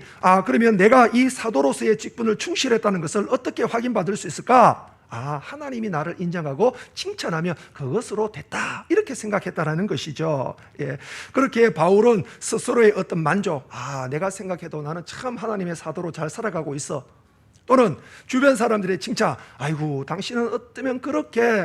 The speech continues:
어? 어? 하나님의 사도로 잘, 어, 사역하고 있습니까?" 이런 칭찬에는 전혀 관심이 없다라는 것입니다. 오직 하나님이 자기를 인정하고 하나님이 자기를 기억해주는 그것으로, "아, 내가 정말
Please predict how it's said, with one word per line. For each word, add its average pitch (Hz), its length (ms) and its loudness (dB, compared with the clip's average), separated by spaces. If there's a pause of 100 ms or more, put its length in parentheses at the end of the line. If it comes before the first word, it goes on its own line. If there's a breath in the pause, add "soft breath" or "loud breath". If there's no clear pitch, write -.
어? 240 240 -2 (240 loud breath)
어? 202 140 -4 (100)
하나님의 208 400 -2
사도로 180 300 -6
잘, 180 460 2 (300)
어, 165 80 -8
사역하고 202 440 0
있습니까?" 190 460 0 (240 loud breath)
이런 285 280 2
칭찬에는 208 640 -2
전혀 269 540 4
관심이 196 400 0
없다라는 185 540 4
것입니다. 147 520 -4 (340 loud breath)
오직 220 640 2 (240 soft breath)
하나님이 254 720 2
자기를 175 480 -4
인정하고 170 640 -4 (240 loud breath)
하나님이 269 480 4
자기를 190 480 0
기억해주는 160 600 2
그것으로, 233 760 4
"아, - 360 -16
내가 220 260 -4
정말 220 340 -2